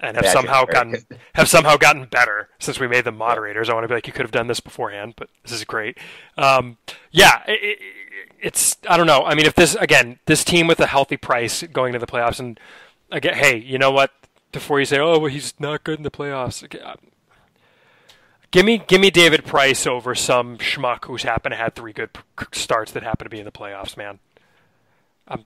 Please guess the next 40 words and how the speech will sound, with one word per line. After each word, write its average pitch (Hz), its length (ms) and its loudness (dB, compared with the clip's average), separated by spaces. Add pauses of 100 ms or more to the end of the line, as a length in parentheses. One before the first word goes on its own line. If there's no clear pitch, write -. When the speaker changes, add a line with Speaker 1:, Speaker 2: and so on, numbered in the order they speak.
Speaker 1:
you 127 60 -6
Speaker 2:
Yeah. 117 60 -2
Speaker 1:
know, 107 160 -8 (280)
whatever. 107 440 -8 (640)
Um, 110 420 -8 (360)
this 127 180 -4
team's 123 180 -6
much 117 220 -8
different. 120 300 -10
Get 127 120 0
him 120 80 -4
healthy. 113 380 -8 (420)
And 156 260 -6
I 123 40 0
know 123 80 2
Speaker 2:
Yep. 127 80 6
Speaker 1:
you 120 60 -4
gotta 120 140 0
make 120 160 -6
the - 60 -12
playoffs 107 400 -6
first, 110 340 -8
but 117 140 -14
get 123 140 -4
him 117 60 -10
healthy 117 220 -6
for - 120 -8
the 110 80 -8
stretch - 320 -6
run, 104 160 -4
too. 107 280 -10 (800)
But, 110 220 -6 (100)
man, 107 380 -4
I 101 80 -2
wish 98 220 -8
they 117 100 -6
had 101 140 -8
another 98 260 -10
option. 95 380 -10 (160)
<laughs> - 1120 2